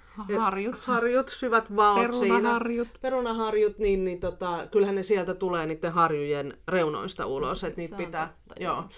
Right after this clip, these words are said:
Speaker 2: Ja kyllähän siinä tietysti pitää jonkin verran olla sitä multaa siinä päällä, ettei, ettei se valo pääse sinne potukkaan. Mut siitä, siitähän siinä on,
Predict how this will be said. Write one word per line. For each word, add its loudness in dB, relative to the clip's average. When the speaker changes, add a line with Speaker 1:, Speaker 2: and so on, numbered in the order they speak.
Speaker 2:
Ja -2
kyllähän 2
siinä 2
tietysti -2
pitää -4
jonkin -6
verran -4
olla -4
sitä -12
multaa -10
siinä -10
päällä, -6
ettei, -10
ettei -4
se -12
valo -6
pääse -12
sinne -16
potukkaan. -10
Mut -8
siitä, 0
siitähän -4
siinä -2
on, -10